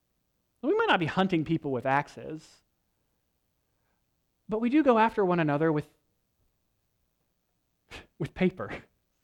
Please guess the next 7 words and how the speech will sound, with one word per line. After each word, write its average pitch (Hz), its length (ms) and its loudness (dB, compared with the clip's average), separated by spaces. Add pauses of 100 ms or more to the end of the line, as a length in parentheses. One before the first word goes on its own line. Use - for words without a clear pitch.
(2750)
Let 165 60 -6
me 156 60 -2
give 143 140 0
you 123 160 -4 (300)
a 131 60 -10
couple 120 200 -4
examples. 117 420 -10